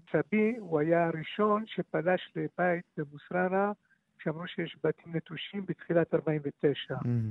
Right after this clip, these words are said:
Speaker 1: ואנחנו הגענו רק בשישים ואחת, אמי לא ראתה את ההורים שלה, את האחים שלה, במשך שלוש עשרה שנה. וככה הגענו למוסררה.
Speaker 2: איך אתה מתאר,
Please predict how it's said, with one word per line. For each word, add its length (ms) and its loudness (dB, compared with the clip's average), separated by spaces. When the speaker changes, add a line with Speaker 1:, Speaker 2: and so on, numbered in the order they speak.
Speaker 1:
ואנחנו 640 4
הגענו 380 4
רק 220 4
בשישים 400 -10
ואחת, 480 2
אמי 320 2
לא 120 4
ראתה 240 2
את 120 -4
ההורים 300 2
שלה, 280 0
את 120 -4
האחים 280 -6
שלה, 280 0
במשך 480 -6
שלוש 240 -4
עשרה 260 -14
שנה. 340 -8
וככה 540 4
הגענו 380 0
למוסררה. 640 0
Speaker 2:
איך 180 8
אתה 200 8
מתאר, 360 8